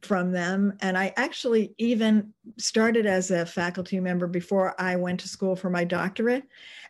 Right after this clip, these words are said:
And I thought my doctorate was sort of much easier to do, having been in academia for ten years.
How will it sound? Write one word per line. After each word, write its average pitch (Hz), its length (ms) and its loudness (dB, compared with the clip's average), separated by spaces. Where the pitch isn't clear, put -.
And 180 300 0
I 190 140 0
thought 196 260 -4
my 185 120 0
doctorate 185 680 -2
was 180 480 0
sort 311 420 2
of 277 200 4
much 240 380 4
easier 214 420 -2
to 180 180 -4
do, 170 380 -2
having 202 420 2
been 175 240 -2
in 165 200 -8
academia 175 680 -2
for - 180 -10
ten 170 320 -4
years. 160 400 -2